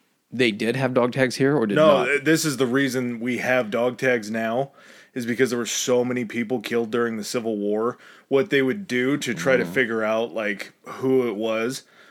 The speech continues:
Speaker 2: was they would actually write down their name and, like, their home state and their wife and shit,
Speaker 1: Mm-hmm.
Speaker 2: and then they'd pin it to the inside of their coats, so if they were shot
Speaker 1: Yeah,
Speaker 2: on the
Speaker 1: makes sense.
Speaker 2: battlefield, they'd be able to find it. Like,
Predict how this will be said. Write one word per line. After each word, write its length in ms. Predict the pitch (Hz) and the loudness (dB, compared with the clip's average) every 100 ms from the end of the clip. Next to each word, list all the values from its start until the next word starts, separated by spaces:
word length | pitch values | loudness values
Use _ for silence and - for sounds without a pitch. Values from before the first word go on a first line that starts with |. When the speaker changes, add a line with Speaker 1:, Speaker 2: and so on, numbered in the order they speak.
| _ | _
Speaker 2:
was 140 | 135 117 | -2 4
they 140 | 139 | 4
would 140 | 139 139 | 6 4
actually 380 | 135 - 127 | 4 0 -2
write 380 | 120 117 127 127 | 0 2 0 2
down 300 | 135 135 131 | 2 2 2
their 100 | 123 | 0
name 580 | 110 113 117 123 135 139 - | -2 -2 -2 -2 -4 -6 -4
and, 180 | 127 | -2
like, 260 | 120 113 - | 0 -2 0
their 180 | 117 104 | -2 0
home 260 | 131 127 | -2 -2
state 540 | 110 - 123 123 135 139 | -2 -2 0 2 0 -2
and 160 | 123 110 | -6 -2
their 80 | |
wife 380 | 107 107 123 131 | 0 2 0 0
and 100 | 131 | -6
shit, 260 | - 143 165 | -2 -2 0
Speaker 1:
Mm-hmm. 400 | 135 120 101 101 | 0 2 0 0
Speaker 2:
and 80 | 143 | 0
then 120 | 151 | 2
they'd 180 | 135 107 | 2 0
pin 220 | - 151 | -2 -2
it 140 | 170 | -2
to 80 | - | -4
the 180 | 131 131 | -2 0
inside 340 | 135 - 135 | -2 2 2
of 60 | 127 | 2
their 100 | 107 | -2
coats, 460 | - 143 127 107 - | -2 0 0 0 -4
so 240 | 135 127 | 0 0
if 80 | 107 | 2
they 100 | 131 | -2
were 180 | 110 98 | -2 -4
shot 420 | - 127 135 151 | -2 0 0 0
Speaker 1:
Yeah, 100 | 151 | 0
Speaker 2:
on 60 | 117 | -2
the 60 | |
Speaker 1:
makes 180 | 90 113 | -2 0
sense. 60 | 135 | 2
Speaker 2:
battlefield, 400 | 131 151 151 135 | 2 2 0 2
they'd 160 | 127 117 | -2 0
be 120 | 123 | -2
able 160 | 113 | -2
to 40 | 104 | -6
find 300 | - 123 95 | -6 -6 -6
it. 80 | 85 | -8
Like, 180 | 104 | -10